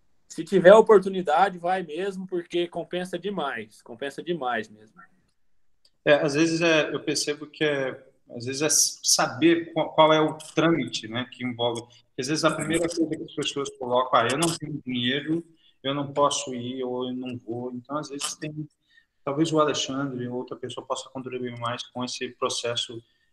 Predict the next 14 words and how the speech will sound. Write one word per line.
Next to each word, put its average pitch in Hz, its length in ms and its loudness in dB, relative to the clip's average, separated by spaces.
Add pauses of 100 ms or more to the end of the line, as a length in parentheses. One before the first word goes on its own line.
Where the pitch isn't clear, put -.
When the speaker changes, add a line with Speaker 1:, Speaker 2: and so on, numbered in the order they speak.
(140)
Speaker 2:
de, 110 760 -2 (540)
de 113 240 -10
como 170 400 2
que 143 180 -4
é 127 320 0
você 123 480 -2
conseguir, 113 840 -4 (380)
é, 107 540 -6
ir 113 160 -6
pra 120 180 -10
um 113 140 -6
país 113 580 -2
e 117 60 -6
enfrentar 117 800 -4